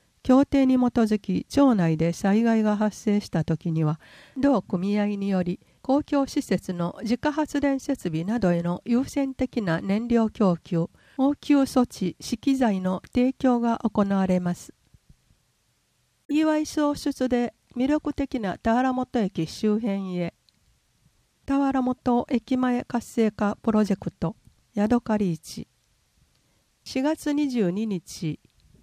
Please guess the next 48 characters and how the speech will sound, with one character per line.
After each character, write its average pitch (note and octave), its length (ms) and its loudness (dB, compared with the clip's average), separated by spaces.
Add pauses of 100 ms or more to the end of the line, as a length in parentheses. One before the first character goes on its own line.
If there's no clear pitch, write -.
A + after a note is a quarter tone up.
田 C4 120 -2
原 C4+ 220 2
本 C4 300 -2
駅 F#3+ 440 -2
周 A3+ 300 0
辺 A3 320 -4
で、 G3 280 0 (200)
町 C4+ 380 2
地 C#4+ 240 0
域 F3 240 -4
公 C4 300 0
共 C4+ 280 2
交 A#3+ 220 0
通 - 440 -4
活 G#3+ 200 -2
性 C4+ 200 0
化 C4 180 -2
協 B3+ 240 2
議 A#3 120 0
会 D#3+ 220 -2
主 - 160 -6
催 F#3 320 -2
の F#3 260 0
ヤ G#3+ 160 2
ド B3+ 120 2
カ C4+ 160 -2
リ C4 160 2
市 E3+ 180 -4
が E3 240 -4
開 G3 180 0
催 G3 280 0
さ F#3 160 0
れ F3 100 4
ま E3+ 140 -2
し - 160 -10
た。 D#3+ 220 -2 (400)
駅 C#4 240 -2
周 A3+ 300 0
辺 A#3 300 -4
が A3 220 0
歩 A3 140 -2
行 C#4 220 0
者 C4+ 180 -2
天 B3+ 240 0
国 E3+ 260 -4
と E3+ 140 -6
な F3 160 -4
り、 D#3+ 160 -6